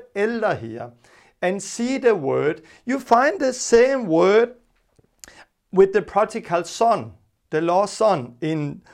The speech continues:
Luke fifteen. The oldest son was out on the field working. This is the same word. The oldest son is the same word here for elder in the church.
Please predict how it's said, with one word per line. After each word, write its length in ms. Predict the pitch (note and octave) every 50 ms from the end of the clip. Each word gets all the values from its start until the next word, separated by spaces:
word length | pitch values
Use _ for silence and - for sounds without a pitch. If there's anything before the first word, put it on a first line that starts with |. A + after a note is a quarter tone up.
| _ -
Luke 420 | - E3 F3 G#3 A3 F#3+ - - _
fifteen. 720 | - - G#3 A3+ A3 A3 - - C3+ B2+ A2+ A#2+ A#2+ A#2 _ _ _ _ _ _ _ _ _ -
The 240 | A3 A3 A3 - - -
oldest 720 | - G#3 A3 B3+ C#4 D4 C4+ B3 D#4 C4 A3+ - - -
son 420 | - - F#3+ G3+ G#3+ A3 A3+ G#3+ F#3+
was 220 | F3+ F#3+ F3+ F#3 -
out 280 | - D#3+ D#3+ F3+ G3 -
on 180 | F3+ F3+ F#3
the 100 | F3+ F3
field 540 | F3 - - - A#3+ A#3 G#3 D#3+ A#2+ F#2+ D#2+ - - _ _ _ _ _ _ _ _ _ -
working. 520 | D3 E3+ G3+ A3 G3+ - - - A2+ - _ - - _ _ _ _ _ _ _ _ _ _ _ _ _ _ _ _ _ _ _ _ -
This 160 | A#3+ C4+ C4
is 140 | D4 C4+ -
the 140 | C#4+ B3
same 420 | - - - A#3 A#3 A#3+ B3 A#3+ G#3+
word. 500 | A3 A#3 B3+ A#3+ G#3+ D3+ A#2+ A#2 - - _ _ _ _ -
The 220 | F#3+ G3 G3 F#3+ -
oldest 720 | F#3+ G#3 A3 A#3 A#3+ A#3 G3 A3 G#3+ G3 - - - _ _ _ _ _ _
son 540 | - - - - A3 G#3+ G3+ C#3 A2+ G#2+ - _ _ _ _ _ _ _ _ _ _ _ - -
is 180 | E3+ E3 -
the 80 | - E3
same 280 | - - F#3 F#3+ G3 F3+
word 260 | F3 F3 F3+ F#3 F#3
here 400 | - F#3 E3+ F3 F3+ F3 E3+ - _ _
for 360 | - D3+ C#3+ C3+ C3 - _ -
elder 420 | - E3 F3+ F#3+ F3+ E3+ B2 G#2+ - -
in 140 | C#3 C3
the 80 | C3+ C3
church. 640 | C3 - - E3+ C3 A2 G#2 - - - - _